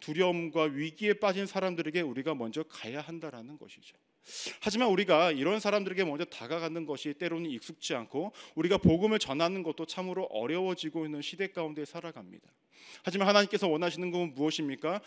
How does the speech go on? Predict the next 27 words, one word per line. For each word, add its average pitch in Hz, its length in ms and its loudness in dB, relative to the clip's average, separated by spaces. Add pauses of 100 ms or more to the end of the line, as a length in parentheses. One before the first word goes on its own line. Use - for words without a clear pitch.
(180)
"너희는 147 380 2
작은 127 420 -4
빛, 110 240 -8
참 240 300 -2
빛으로 202 480 -2
인도하는 160 540 0
너희의 139 360 0
삶은 175 400 -4
무엇이냐? 123 480 -6 (260)
어둠 165 460 -4
가운데 165 500 -2
내가 117 200 -6
너희가 110 320 -6
있기를 135 460 -10
원한다"라고 120 800 -8
오늘 120 160 -10
말씀에서 113 580 -6 (260)
이야기하고 143 800 -2
있는 139 340 -8
것입니다. 98 520 -12 (1800)
근데 - 120 -10
참으로 233 360 8
이러한 185 340 6
것들을 202 320 0
삶을 202 280 -6
살아내는 185 560 -4
것, 117 220 -4